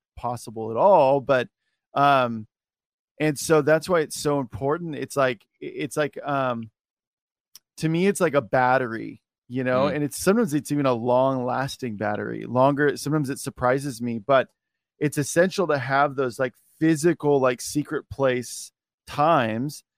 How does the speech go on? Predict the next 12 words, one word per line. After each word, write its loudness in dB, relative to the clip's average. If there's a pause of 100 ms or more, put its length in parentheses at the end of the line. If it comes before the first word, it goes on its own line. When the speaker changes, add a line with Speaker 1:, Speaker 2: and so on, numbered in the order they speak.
(220)
Speaker 1:
'cause -2
those 8
recharge 2
the 0
battery 0
and -2
also -2
do -6
even -6
more, -2
I -2
think. -6